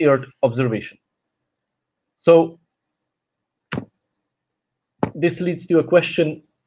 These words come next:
where are we now? So how do things stand today? At the moment, we are finalizing the impact assessment. That means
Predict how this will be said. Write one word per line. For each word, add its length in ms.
where 200
are 140
we 100
now? 340
So 240
how 380
do 400
things 260
stand 300
today? 320
At 120
the 80
moment, 400
we 100
are 100
finalizing 640
the 160
impact 320
assessment. 560
That 180
means 400